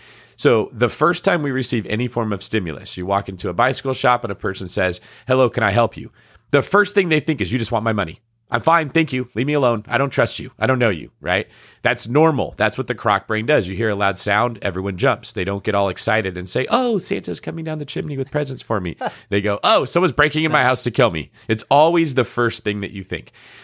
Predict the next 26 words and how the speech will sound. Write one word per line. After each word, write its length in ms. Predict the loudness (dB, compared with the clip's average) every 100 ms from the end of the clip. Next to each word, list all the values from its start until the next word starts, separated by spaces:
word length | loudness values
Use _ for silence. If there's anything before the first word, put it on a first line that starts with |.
| -20 _ -2
If 240 | -2 0
you 100 | -4
can 200 | 0 0
get 220 | 2 0
through 140 | 0 -2
the 80 | -2
croc 380 | 0 0 0
brain, 300 | -2 -2 0
the 60 | -4
next 280 | -4 -4 -4
part 180 | -2 -2
is 100 | -4
the 80 |
midbrain. 460 | -2 -2 0 -2 -2
And 140 | -6 -6
the 60 |
midbrain's 500 | -2 -2 2 0 0
job 320 | 2 2 2
is 140 | 0 -10
to 60 |
take 260 | -10 -10 -8
that 180 | -10 -8
stimulus, 640 | -6 -4 -2 -4 -6 -10 _ _ _ _ _
compare 420 | -4 -4 0 2
it 100 | 2
to 180 | 0 -8